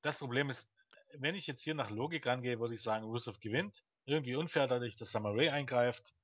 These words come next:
ähm, damit es Sinn hat, das Ganze fortzusetzen. Und dann kommt's halt bei Night of Champions zum Mixed Tag Team Match.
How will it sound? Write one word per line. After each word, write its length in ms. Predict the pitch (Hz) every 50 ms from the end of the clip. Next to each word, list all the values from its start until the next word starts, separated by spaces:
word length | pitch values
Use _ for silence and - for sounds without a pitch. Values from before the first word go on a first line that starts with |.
| _ _ _ _ _ -
ähm, 400 | 120 120 113 110 110 110 107 104 95
damit 200 | 107 104 113 113 -
es 80 | 110 107
Sinn 180 | 113 143 143
hat, 160 | 123 123 104
das 120 | 110 101 -
Ganze 180 | 117 110 107
fortzusetzen. 640 | 104 117 151 180 - 147 139 147 139 - - 131 120
Und 100 | 110 107
dann 140 | 107 113 113
kommt's 320 | - 117 117 110 - -
halt 200 | 110 107 107 104
bei 220 | - 98 95 101 101
Night 180 | 101 98 101 104
of 60 | 104 -
Champions 320 | - 101 98 104 98 98
zum 200 | - 110 104 107
Mixed 280 | 104 107 107 - - -
Tag 160 | - 92 92
Team 140 | - 95 87
Match. 280 | 87 87 - - -